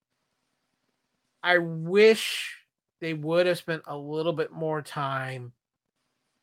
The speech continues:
giving us a little bit more backstory on Sabine and Ahsoka's relationship that we weren't familiar with.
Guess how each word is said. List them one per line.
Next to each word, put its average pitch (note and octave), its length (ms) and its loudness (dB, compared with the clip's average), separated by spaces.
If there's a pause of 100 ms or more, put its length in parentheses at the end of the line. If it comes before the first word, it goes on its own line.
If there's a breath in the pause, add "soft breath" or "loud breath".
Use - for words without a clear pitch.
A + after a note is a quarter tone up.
(420)
giving D#3 300 -2
us C#3+ 160 -4
a D3 60 -8
little D#3 340 -2
bit D#3 140 -4
more D#3+ 160 0
backstory C#3 640 0
on C3+ 180 -8 (440)
Sabine C#3+ 560 -6
and C3+ 160 -10
Ahsoka's B2+ 520 -8
relationship A#2 680 -14 (420)
that - 160 -16
we C3+ 160 -14
weren't C3 320 -8 (120)
familiar A#2+ 420 -12
with. - 120 -20